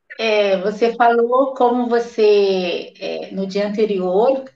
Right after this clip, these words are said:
como você se preparou e tudo mais. Ok, ansiedade, acho que isso é comum. Quem nunca, né? Mas e aí, na prova,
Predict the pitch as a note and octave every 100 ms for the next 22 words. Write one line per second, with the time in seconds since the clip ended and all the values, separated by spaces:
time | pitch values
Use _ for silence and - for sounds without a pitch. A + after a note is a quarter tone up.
0 | _ - G3 G3 G3 G3 G3+ - - -
1 | F#3 F#3+ F3+ G3 A3 A3 A#3+ C#4+ G3 D3+
2 | F#3+ _ G#3 G#3 - G3+ A3 A#3 G#3+ G#3+
3 | - G3+ F#3+ E3+ F3+ G3+ G3 G3 F#3+ -
4 | G#3 G#3 G3+ F#3+ F3+ - G#3 G3+ F#3+ G#3+
5 | C4 C4+ - - A3 B3+ B3 D4 F#4+ -
6 | F#4+ F#4 - _ - G#3+ B3+ - - _
7 | _ - - - - - _ _ _ -
8 | _ _ _ - D#4 F4+ G#4+ G#4+ F#4 E4
9 | D#4+ F#4+ - C#4+ B3+ A3+ G3 D#3+ D#3+ -